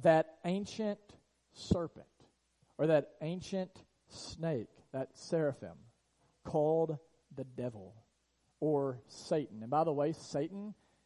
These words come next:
is actually a title. It, it means adversary. Uh, the point of,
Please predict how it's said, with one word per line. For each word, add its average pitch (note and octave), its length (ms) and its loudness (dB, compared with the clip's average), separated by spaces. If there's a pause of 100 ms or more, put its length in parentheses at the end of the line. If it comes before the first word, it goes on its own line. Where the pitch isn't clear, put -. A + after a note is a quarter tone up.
(260)
is C#3 120 -6
actually C3+ 280 -4
a B2 60 -4
title. D3 560 0
It, C3 180 -4
it C#3+ 140 0
means C#3 240 -6 (140)
adversary. F3+ 800 0 (280)
Uh, A#2 240 -6
the C3 100 -6
point F#3 280 -2
of, C#3 100 -4